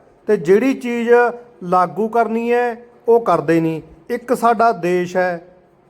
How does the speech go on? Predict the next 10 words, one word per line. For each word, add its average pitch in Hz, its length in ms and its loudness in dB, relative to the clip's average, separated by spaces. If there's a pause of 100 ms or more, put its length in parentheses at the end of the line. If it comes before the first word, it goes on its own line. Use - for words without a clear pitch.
(320)
ਇੱਕ 226 220 -2
ਸਾਡਾ 226 380 2 (240)
ਸੰਵਿਧਾਨ 202 520 -2
ਹੈ, 165 260 -4 (640)
ਤੇ 233 80 0
ਕਾਨੂੰਨ 226 420 2
ਬਣਾ 214 260 2
ਕੇ 208 120 -6
ਵੱਖੋ 175 320 -6
ਵੱਖਰੇ। 160 420 -8